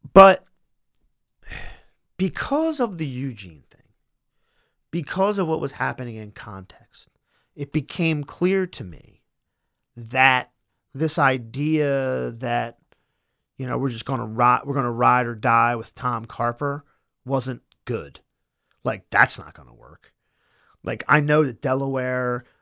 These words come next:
I know that we're full of a bunch of Ru-, I know it's like a Rube mentality,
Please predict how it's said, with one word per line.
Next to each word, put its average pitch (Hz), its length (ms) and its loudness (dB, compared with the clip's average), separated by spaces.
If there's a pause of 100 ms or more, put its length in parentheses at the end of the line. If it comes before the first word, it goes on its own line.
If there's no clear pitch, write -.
(160)
I 135 120 -4
know 139 220 0
that 131 100 -2
we're 123 160 -4
full 131 360 -4
of 113 140 -6
a 117 40 -12
bunch 123 280 -6
of 110 120 -8
Ru-, 110 180 -8
I 123 40 -4
know 131 120 0
it's 123 160 -4
like 117 100 -10
a 117 40 -8
Rube 120 200 -2
mentality, 117 800 -2